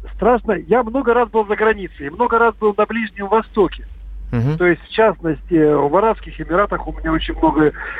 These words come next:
Speaker 1: знакомых. Там местные арабы, <clears throat> они намного,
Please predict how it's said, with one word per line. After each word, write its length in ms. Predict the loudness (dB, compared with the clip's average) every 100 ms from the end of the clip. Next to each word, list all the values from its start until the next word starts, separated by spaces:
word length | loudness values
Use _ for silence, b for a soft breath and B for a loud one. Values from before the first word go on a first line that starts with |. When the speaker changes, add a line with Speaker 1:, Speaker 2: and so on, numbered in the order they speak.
| B -6 -2
Speaker 1:
знакомых. 520 | 0 0 -2 -4 -12 B B -4
Там 240 | -2 -2 -4 -10 -2
местные 600 | 0 0 -2 0 0 -4 -10 0
арабы, 500 | 2 4 0 -4 -8
<clears throat> 1000 | 0 2 2 -2 -12 -20 -20 -20 -18 -14
они 280 | -8 -4 -2
намного, 640 | 0 0 -2 0 2 0